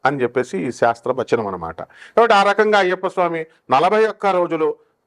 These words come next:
మనం ఎవరైతే దీక్షగా చేస్తామో, మండల దీక్షతో అయ్యప్ప స్వామి వారి యొక్క ఆరాధన,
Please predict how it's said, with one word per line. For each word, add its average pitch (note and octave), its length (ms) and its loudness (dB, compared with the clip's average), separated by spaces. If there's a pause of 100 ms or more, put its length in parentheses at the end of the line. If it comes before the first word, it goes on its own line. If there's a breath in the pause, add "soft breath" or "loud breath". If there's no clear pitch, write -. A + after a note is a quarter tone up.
మనం D3+ 240 0
ఎవరైతే G3 360 0
దీక్షగా F3+ 640 -2
చేస్తామో, D#3+ 340 -4
మండల D3 300 -2
దీక్షతో D3 460 -2
అయ్యప్ప C3 300 -4
స్వామి B2+ 280 -4
వారి B2 160 -2
యొక్క A#2 160 -8
ఆరాధన, B2 420 -2